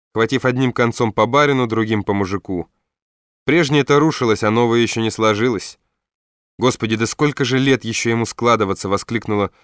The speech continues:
даже с каким-то безотносительным укором Тамара. Но это как в руце Божией.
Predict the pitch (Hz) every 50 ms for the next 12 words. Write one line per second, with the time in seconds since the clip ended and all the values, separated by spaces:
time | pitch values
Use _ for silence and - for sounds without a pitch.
0 | _ _ _ - 110 110 107 104 - - - - 120 110 - 113 110 113 107 120
1 | 104 120 120 113 - 127 - 135 127 127 127 - - 113 - - 123 120 113 110
2 | 104 - 110 107 107 107 98 87 76 76 - _ _ _ _ _ _ _ _ _
3 | _ _ _ _ _ _ _ _ _ _ - 113 156 190 202 196 160 175 143 151
4 | 156 147 - 110 113 120 147 - - 151 139 123 120 110 101 90 87 85 78 78
5 | 78 _